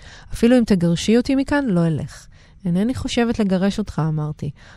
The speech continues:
"המקום הזה אינו שייך לי, אבל עצתי לך, אל תשכב פה. המקום הזה מלוכלך, יש פה זבובים ויתושים, זה יזיק לבריאותך." "אל תדאגי לי", אמר הילד והתיישב.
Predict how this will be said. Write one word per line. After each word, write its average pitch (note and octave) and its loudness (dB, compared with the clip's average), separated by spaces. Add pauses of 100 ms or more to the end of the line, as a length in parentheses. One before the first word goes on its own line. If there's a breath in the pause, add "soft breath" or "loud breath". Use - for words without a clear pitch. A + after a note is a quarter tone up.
(100)
"המקום G3 0
הזה G#3 2
אינו F3 4
שייך E3 -2
לי, D3 0
אבל D#3+ 0
עצתי C4+ -2
לך, A#3+ -2 (440 loud breath)
אל C#4 -2
תשכב D#3 -2
פה. D3+ -4
המקום E3 -2
הזה A3+ 2
מלוכלך, F3+ 0
יש E3 -2
פה - -6
זבובים F3 0
ויתושים, F3+ -2 (380 loud breath)
זה E3+ -2
יזיק E3+ 0
לבריאותך." F#3+ -2 (640 soft breath)
"אל A#3+ -2
תדאגי G#3+ 0
לי", G#3 0
אמר D#3 -2
הילד D#3 -4
והתיישב. D#3+ -2